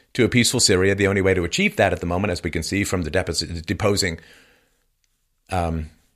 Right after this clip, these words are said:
Hussein in Iraq, the only way you get a peaceful Syria is President Assad being restored to power and authority in Syria. If you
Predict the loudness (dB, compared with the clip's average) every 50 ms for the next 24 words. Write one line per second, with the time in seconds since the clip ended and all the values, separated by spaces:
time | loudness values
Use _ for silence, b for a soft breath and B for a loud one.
0 | _ _ _ _ _ _ _ _ _ _ _ _ -4 -2 0 2 4 4 4 4
1 | 2 0 -4 -8 -10 _ _ _ _ _ _ _ -6 -2 -2 0 0 -2 -4 -4
2 | -4 -2 -2 -2 -2 -4 -6 -12 -16 _ _ _ _ _ _ _ _ _ _ _
3 | _ _ _ _ _ _ _ _ _ _ _ _ _ _ _ _ _ _ _ _
4 | b b b b b b b b b b b b b b _ _ _ _ _ _
5 | _ _ _ _ _ _ -4 2 2 2 4 4 4 4 4 4 4 4 4 2
6 | 2 2 2 2 4 2 2 2 2 -2 -2 -2 -2 -2 0 2 2 2 0 -2
7 | -4 -6 -10 -8 -4 0 2 2 2 2 2 0 -2 -2 -6 _ _ _ _ _
8 | _ _ _ _ _ _ _ _ _ _ _ _ _ _ _ _ _ _ _ _
9 | _ _ _ -2 -2 0 0 -2 -2 -4 -4 -6 -10 _ -6 -2 -2 0 -2 -2
10 | -4 -10 -14 _ _ _ _ _ _ _ _ _ _ _ _ _ _ _ _ _
11 | _ _ -4 -2 -2 -2 -2 -4 -2 -2 -2 -2 -2 -6 -8 -12 -12 -12 _ _
12 | _ -4 -2 0 0 0 -2 -6 -6 -8 -6 -6 -4 -4 -4 -4 -4 -6 -6 -6
13 | -6 -6 -10 -12 -18 -20 _ _ _ _ _ _ -20 -20 _ _ -18 -8 -6 -6
14 | -6 -6